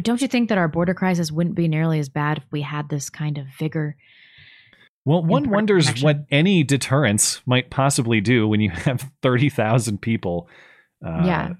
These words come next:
Speaker 2: just arriving at this one spot under the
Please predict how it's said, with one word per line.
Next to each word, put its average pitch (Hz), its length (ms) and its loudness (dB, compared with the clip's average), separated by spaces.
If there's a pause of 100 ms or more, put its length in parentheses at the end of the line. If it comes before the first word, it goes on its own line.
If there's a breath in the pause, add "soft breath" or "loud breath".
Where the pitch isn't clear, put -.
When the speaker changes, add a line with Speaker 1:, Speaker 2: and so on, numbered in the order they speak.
(100)
Speaker 2:
just - 480 -4 (120)
arriving 110 520 0
at 104 80 -2
this - 160 -6
one 104 220 -2
spot 127 420 -2
under 107 280 -2
the 98 400 -4